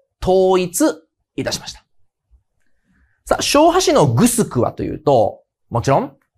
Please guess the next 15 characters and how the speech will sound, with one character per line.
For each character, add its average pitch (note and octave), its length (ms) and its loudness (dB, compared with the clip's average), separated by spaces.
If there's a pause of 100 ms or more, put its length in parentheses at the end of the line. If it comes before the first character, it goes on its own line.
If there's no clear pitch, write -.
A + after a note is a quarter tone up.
(140)
首 - 520 0
里 A3+ 80 2
グ G3+ 120 0
ス - 140 -4
ク A2+ 100 -10
で - 100 -20
す - 120 -20
よ - 60 -18
ね。 - 320 -10 (920)
い - 60 -16
い - 20 -16
で - 60 -20
す - 60 -20
か - 60 -10
ね。 F3 200 -4